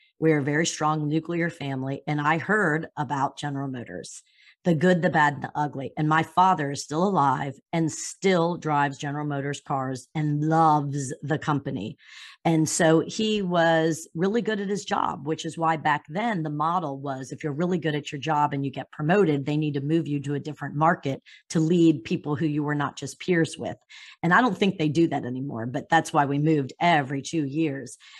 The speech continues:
And so I remember when he was in Detroit, we were in Rochester Hills, Michigan, because in order, you've gotta go through executive offices, right? If you're working, you gotta go through Detroit. And I remember him coming home at night and saying, "Gosh,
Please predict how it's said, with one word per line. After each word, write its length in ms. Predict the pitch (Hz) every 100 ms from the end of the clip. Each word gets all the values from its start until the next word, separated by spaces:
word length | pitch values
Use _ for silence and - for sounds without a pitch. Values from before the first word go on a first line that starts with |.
| - -
And 180 | 185 180
so 440 | - 180 175 165 -
I 60 |
remember 460 | 175 180 190 233 208
when 220 | 160 151
he 100 | 160
was 240 | 147 147 156
in 220 | 147 143
Detroit, 500 | 139 - 208 151 165 -
we 200 | 151 147
were 260 | 151 143
in 260 | - 143 143
Rochester 480 | 143 147 151 - 139
Hills, 300 | 143 135 160
Michigan, 500 | 180 139 135 131 143
because 340 | 143 143 135
in 120 | 143
order, 320 | 160 165 160 -
you've 160 | 160
gotta 240 | 165 151 143
go 160 | 139
through 240 | 135 143 139
executive 500 | 123 127 - 139 131
offices, 600 | 131 - - 143 139 139
right? 160 | 143
If 140 | 139 143
you're 100 | 143
working, 340 | 147 - 147
you 100 | 147
gotta 180 | 143 143
go 120 | 139
through 200 | 135 143
Detroit. 480 | 139 - 185 165 160 - - - -
And 100 | 185
I 80 | 175
remember 380 | 175 196 277 240
him 220 | 208 185
coming 340 | - 165 185
home 280 | 156 180 311
at 160 | 139 -
night 400 | 151 131 110 - - - -
and 200 | 170 165
saying, 580 | - 175 170 170 156 -
"Gosh, 340 | 202 220 180